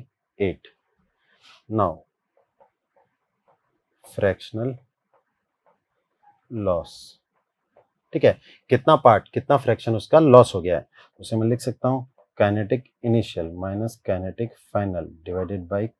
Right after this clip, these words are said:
kinetic initial, ठीक। ये वैल्यू आ जाएगी हमारे पास three by four फ्रैक्शन लॉस, ठीक। तो यहाँ पर सेवेंटी फ़ाइव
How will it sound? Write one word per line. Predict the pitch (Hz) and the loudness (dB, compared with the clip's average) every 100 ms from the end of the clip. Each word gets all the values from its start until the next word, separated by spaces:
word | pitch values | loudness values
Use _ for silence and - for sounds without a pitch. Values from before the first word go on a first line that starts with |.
| - | -4
kinetic | 90 90 87 131 127 _ _ _ _ _ _ | -4 -6 -10 -10 -10 _ _ _ _ _ _
initial, | 110 98 - 90 76 - _ _ | -8 -8 -8 -12 -12 -14 _ _
ठीक। | - _ _ _ _ _ _ - | -20 _ _ _ _ _ _ -12
ये | 113 123 | -4 -2
वैल्यू | 107 101 95 | -2 -2 -4
आ | |
जाएगी | 92 92 95 | -6 -8 -10
हमारे | 95 92 92 | -10 -12 -10
पास | 113 117 - | -8 -8 -12
three | - 95 | -14 -10
by | 92 123 123 _ _ - | -8 -8 -12 _ _ -12
four | 101 87 _ _ _ _ _ - - _ _ _ _ _ _ _ _ _ _ _ _ _ _ _ _ _ _ _ _ _ _ _ _ _ _ _ _ _ | -10 -12 _ _ _ _ _ -20 -20 _ _ _ _ _ _ _ _ _ _ _ _ _ _ _ _ _ _ _ _ _ _ _ _ _ _ _ _ _
फ्रैक्शन | - 90 - - 113 139 _ _ _ _ _ _ - | -8 -6 -8 -10 -10 -10 _ _ _ _ _ _ -12
लॉस, | 110 104 90 78 - - _ _ | -6 -2 -2 -2 -12 -20 _ _
ठीक। | 156 - _ - _ - | -12 -12 _ -20 _ -2
तो | |
यहाँ | 127 110 127 117 | 0 0 -2 -2
पर | 82 - _ | -4 -6 _
सेवेंटी | - - 147 165 175 | -2 4 4 4 2
फ़ाइव | - | 2